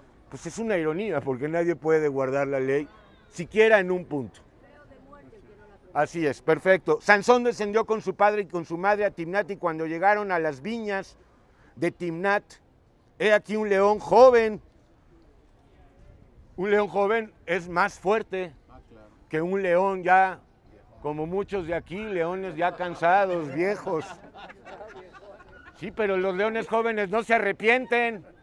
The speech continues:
Speaker 1: y los leones ya cansados y viejitos, pues sí, hermano, porque ya no los miran como antes, ya no,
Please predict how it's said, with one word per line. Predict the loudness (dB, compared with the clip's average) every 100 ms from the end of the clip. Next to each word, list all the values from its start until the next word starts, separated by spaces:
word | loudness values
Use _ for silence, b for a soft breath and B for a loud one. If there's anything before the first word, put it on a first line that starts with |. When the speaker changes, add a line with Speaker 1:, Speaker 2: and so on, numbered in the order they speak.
| _ _ -6
Speaker 1:
y | -4
los | -2
leones | 0 0 0 0
ya | 2 2
cansados | 0 0 6 6 6 -2
y | -6
viejitos, | -6 -6 -6 -10 -6 -6 -6 _ -20 -20 -20 -20 -20 -20 -20 -20 -20 -20 -20
pues | -20 -12
sí, | -8 -4
hermano, | -4 -2 -6 -6 -6
porque | -6 -8 -6 -6 -2
ya | 0 0
no | -6 -10 -8 -6
los | -4 -6
miran | -6 -6 -6
como | -6 -6 -4 -4
antes, | -4 -8 -8 -6 -6
ya | -6
no, | -6 -10 -10 -12